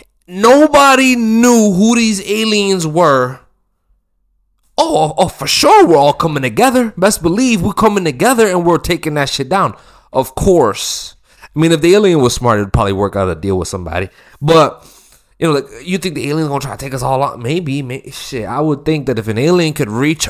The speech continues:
us, they probably got some shit to obliterate us. So I don't even think we should even be, we should, we should be the one making deals, right? But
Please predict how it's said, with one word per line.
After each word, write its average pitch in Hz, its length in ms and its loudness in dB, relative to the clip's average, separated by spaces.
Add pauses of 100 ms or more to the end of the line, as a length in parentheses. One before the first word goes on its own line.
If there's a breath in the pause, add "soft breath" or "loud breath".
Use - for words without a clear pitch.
us, - 540 -6 (360 soft breath)
they 123 140 -6
probably 139 340 -2
got 113 220 -6
some 107 160 -6
shit 104 300 -8
to 98 120 -8
obliterate 87 720 -6
us. - 240 -12 (260 loud breath)
So - 200 -6
I 131 180 -2
don't 208 200 -2
even 147 220 -8
think 139 200 -6
we 131 100 -2
should 131 200 -6
even 113 280 -8
be, 101 100 -8
we 147 260 -2
should, 143 220 -2
we 240 200 -2
should 196 200 -2
be 151 120 -2
the 131 100 0
one 131 460 -2 (360 soft breath)
making 147 440 -2
deals, 117 460 0
right? 151 400 2 (380 loud breath)
But 135 640 2